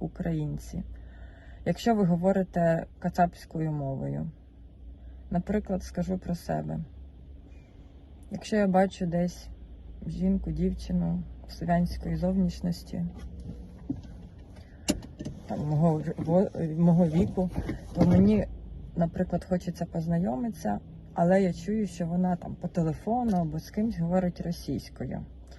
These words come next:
Перше моє враження: «Ти москалька, не буду». Потім,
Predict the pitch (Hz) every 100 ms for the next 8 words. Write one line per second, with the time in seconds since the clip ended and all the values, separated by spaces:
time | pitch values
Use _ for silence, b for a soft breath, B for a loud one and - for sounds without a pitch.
0 | B B B - 247 - 220 202 190 190
1 | 208 226 226 208 190 - - - - -
2 | 185 196 190 - - - - 165 175 -
3 | 175 151 - - - - - - - -
4 | - 208 202 170 156 180 - - - -
5 | B B B B B B B B B -
6 | - 254 277 285 269